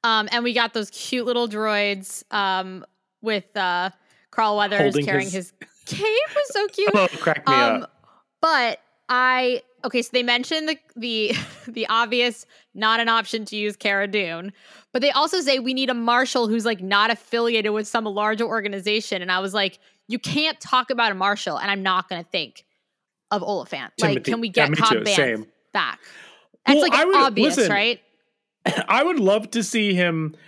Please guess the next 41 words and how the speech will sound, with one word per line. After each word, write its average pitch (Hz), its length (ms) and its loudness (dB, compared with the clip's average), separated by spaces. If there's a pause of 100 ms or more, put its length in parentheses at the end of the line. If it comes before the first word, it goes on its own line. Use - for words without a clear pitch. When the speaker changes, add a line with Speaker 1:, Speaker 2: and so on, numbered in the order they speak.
(200)
Speaker 2:
fight - 420 -2
pirates 170 600 0
in 151 300 0
Boba 165 300 2
Fett 160 240 0
season 143 400 -2
two. 143 460 0
You 165 140 2
know 208 100 4
what 190 100 2
I 170 80 2
mean? 165 340 2
As, 165 260 0
like, 156 260 0 (280)
a 165 120 4
modded 120 160 -10
Speaker 1:
Oh, 151 240 6
we 262 120 4
have - 100 -4
Speaker 2:
marshal. - 300 4
Speaker 1:
to - 60 4
get 240 100 4
him 214 180 -2
back. 240 480 0 (220)
Yeah. 254 260 0
Speaker 2:
Yeah. 208 600 2 (720)
Speaker 1:
He's 294 220 -2
one 330 120 2
of - 40 0
my 320 140 2
favorite 285 380 -2
characters. 226 680 -2
He's 214 160 -10
so 269 220 0
hot. 240 180 4
Speaker 2:
But 214 100 6
he 254 100 6
was 277 160 2
the 214 80 2
Speaker 1:
He's - 80 -10
so 233 60 6